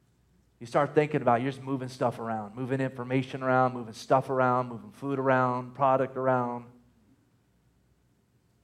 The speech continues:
The great athletes, they just move the ball around. That's all it is. We're gonna make our boast. We move stuff around. So what when it's all said and done?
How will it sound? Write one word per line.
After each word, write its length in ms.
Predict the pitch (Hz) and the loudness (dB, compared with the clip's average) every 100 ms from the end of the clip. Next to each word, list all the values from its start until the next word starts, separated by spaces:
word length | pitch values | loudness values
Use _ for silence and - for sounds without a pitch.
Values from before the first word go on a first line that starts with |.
| _ _ _ _ _ _ _ _ _ - | _ _ _ _ _ _ _ _ _ -14
The 80 | |
great 300 | 123 139 143 | -2 2 6
athletes, 480 | 139 135 135 139 131 | 6 6 4 -2 -2
they 80 | 135 | -2
just 180 | 135 135 | -2 -2
move 220 | 139 131 | -4 -4
the 40 | |
ball 360 | 113 135 135 139 | 2 4 6 4
around. 520 | 135 131 131 131 131 - _ _ _ _ _ _ _ _ _ _ _ _ _ _ _ _ | 4 4 2 -2 -8 -18 _ _ _ _ _ _ _ _ _ _ _ _ _ _ _ _
That's 100 | - | -2
all 200 | 202 147 | 4 6
it 60 | 143 | 6
is. 420 | 277 117 - - - _ _ _ _ _ _ _ _ _ _ | 4 -2 -10 -18 -20 _ _ _ _ _ _ _ _ _ _
We're 100 | - | -2
gonna 120 | 202 208 | 4 6
make 180 | 220 | 8
our 120 | 226 175 | 6 6
boast. 480 | 208 233 202 - 214 | 6 8 6 2 -2
We 120 | 208 | -2
move 400 | 139 196 294 240 | 2 2 4 2
stuff 340 | - 247 226 | 2 2 4
around. 540 | 226 208 180 151 123 - - - _ _ _ _ _ _ _ | 6 8 6 4 0 -8 -20 -20 _ _ _ _ _ _ _
So 400 | - - 226 269 | -16 -2 4 6
what 400 | 208 254 180 147 | 8 6 4 0
when 120 | 147 | 0
it's 160 | 143 | 4
all 180 | 175 156 | 6 6
said 260 | - 165 147 | 4 2 4
and 140 | 131 | 2
done? 260 | 123 107 | 0 0